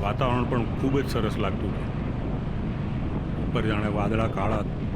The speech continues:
ઉપર વાદળાઓ ઘેરાયેલા હતા અને રસ્તામાં થોડા થોડા છાંટા પડતા હતા,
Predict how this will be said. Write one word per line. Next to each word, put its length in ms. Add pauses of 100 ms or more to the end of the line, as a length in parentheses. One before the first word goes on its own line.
(400)
ઉપર 260
વાદળાઓ 520
ઘેરાયેલા 500
હતા 200 (680)
અને 140
રસ્તામાં 880
થોડા 200
થોડા 220
છાંટા 340
પડતા 280
હતા, 140